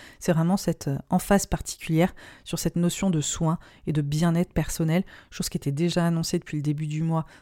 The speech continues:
de décembre, de dire : « J'ai vraiment besoin de, de me, de me poser en fait, de prendre soin de moi. Euh, bonjour, j-, j'en ai marre là d'être en mouvement. » Ouais,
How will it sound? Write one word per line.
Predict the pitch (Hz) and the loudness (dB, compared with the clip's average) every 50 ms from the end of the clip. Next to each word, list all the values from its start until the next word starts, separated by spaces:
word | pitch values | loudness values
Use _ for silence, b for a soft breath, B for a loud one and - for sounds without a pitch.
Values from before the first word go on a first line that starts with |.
| B - | B -2
de | 170 | -2
décembre, | 160 160 - - 175 175 170 | 0 0 -2 -2 -2 -2 -2
de | 156 151 | 0 0
dire : « | 151 165 - - | -2 -2 -4 -4
J'ai | - - 160 | -4 -2 -2
vraiment | 143 147 170 165 175 180 180 | 0 2 2 2 4 2 2
besoin | 165 165 160 151 160 165 | 2 2 2 2 2 2
de, | 170 156 143 135 131 | 2 0 0 0 0
de | 135 139 | 0 0
me, | 143 147 147 139 - - - | 0 0 0 0 -2 -4 -4
de | 131 123 | -2 -2
me | 135 135 127 120 123 123 120 | 0 0 0 0 -2 -2 -4
poser | - - 143 147 147 175 202 | -2 -2 -2 0 2 2 2
en | 196 170 | 0 0
fait, | - - 190 - - - - _ _ _ _ - | -2 -4 -4 -4 -6 -12 -20 _ _ _ _ -6
de | 147 143 139 131 131 131 | -2 0 0 0 0 -2
prendre | 131 - - - 147 - | -6 -6 -4 -4 -4 -2
soin | - - - - - - - | -4 -6 -6 -8 -8 -8 -6
de | - 151 | -6 -4
moi. | 151 156 185 233 240 B B B B B B B B B - | -2 0 0 0 -2 B B B B B B B B B 0
Euh, | 170 165 165 160 | 2 2 2 2
bonjour, | 156 180 185 180 208 240 240 208 | 4 4 4 4 4 4 4 2
j-, | 170 - 220 | 0 0 -4
j'en | 170 - 170 175 175 | -2 0 2 4 4
ai | 185 | 6
marre | 190 220 240 240 214 | 6 6 6 6 6
là | 190 175 180 | 6 4 4
d'être | 175 165 160 151 - - - | 4 2 2 0 0 -2 0
en | 151 | 0
mouvement. » | 160 170 165 160 170 202 214 214 - _ - - | 2 2 2 2 4 4 4 4 2 _ -8 -6
Ouais, | - - | -4 -4